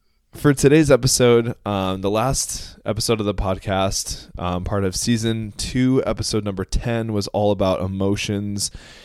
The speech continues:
and, um, sort of music evoking emotions, and we talked about a couple albums. So this week, we're gonna be covering more of a fitness topic. So the topic for today's episode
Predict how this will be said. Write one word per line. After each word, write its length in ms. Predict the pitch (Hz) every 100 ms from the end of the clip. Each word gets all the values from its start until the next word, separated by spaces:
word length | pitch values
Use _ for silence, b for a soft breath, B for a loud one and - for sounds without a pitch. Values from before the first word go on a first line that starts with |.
| B B -
and, 680 | 92 90 87 85 85 82 -
um, 580 | 82 82 80 69 71 67 _ _ _ _ _ - - _ _ _
sort 180 | - 107
of 120 | 92
music 340 | 110 113 113 104
evoking 380 | 95 98 95
emotions, 560 | 90 82 85 92 90 76
and 100 | 78
we 80 | 90
talked 240 | 101 98
about 140 | 92 87
a 60 |
couple 280 | - 90 -
albums. 320 | 82 82 87
So 220 | 110 107 B B B B B B
this 340 | 127 135 -
week, 360 | 127 123 - - _ -
we're 120 | 107
gonna 140 | 110
be 140 | 104 101
covering 500 | 107 98 98 95 92
more 560 | 92 92 90 90 95 -
of 140 | 92
a 100 | 90
fitness 500 | 87 - 113 107 95
topic. 600 | - 95 87 76 71 - - -
So 420 | - 101 98 98 - - - _ _ _ _ _ - -
the 100 | 113
topic 400 | - 123 147 131
for 380 | - 107 104 101
today's 400 | - 101 104 101
episode 560 | 87 98 98 92 92